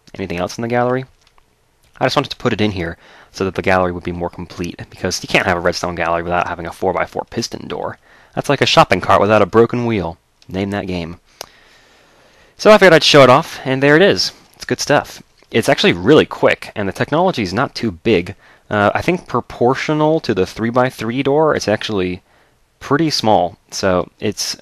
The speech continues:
it's one of the smaller designs I could find, too. I think it might actually be the smallest one I saw. Uh, it's not the simplest, that's for damn sure. The interior in here is, takes advantage quite frequently of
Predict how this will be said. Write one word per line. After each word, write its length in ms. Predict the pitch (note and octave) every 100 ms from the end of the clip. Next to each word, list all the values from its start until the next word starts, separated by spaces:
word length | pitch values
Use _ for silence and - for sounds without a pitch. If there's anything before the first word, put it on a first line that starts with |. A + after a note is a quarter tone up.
| D#4+
it's 240 | - G2+ -
one 140 | B2+
of 40 |
the 60 | A2
smaller 340 | - G#2 G#2+
designs 360 | G2 F2+ F2+ E2+
I 60 | F2
could 120 | E2
find, 300 | - F2+ E2+
too. 120 | F2
I 40 |
think 160 | G#2+ C#3+
it 60 | -
might 120 | G2+
actually 180 | - F#2
be 60 |
the 80 | F2
smallest 460 | - - F#2+ F2+ F2+
one 80 |
I 40 | F2
saw. 440 | - - F2+ - - _ _ _ _ -
Uh, 200 | F2 F2+
it's 140 | - -
not 100 | D#3
the 80 | -
simplest, 600 | - - D#3 E2 F2 -
that's 200 | A#2 -
for 120 | F#2+
damn 240 | F2 E2+
sure. 340 | E2+ F2+ F2+ - _ _ _ _
The 180 | F2+ F#2
interior 540 | A2 - B2+ A#2+ F#2+ F2+
in 60 |
here 320 | F#2 F2+ F2 - _ - _
is, 200 | G2 F2+
takes 280 | - A#2+ A2+
advantage 600 | G2 G#2 G2+ F#2+ F#2 -
quite 260 | - A2+ -
frequently 540 | A#2+ G#2+ F#2+ F2+ E2+
of 340 | - E2+ E2+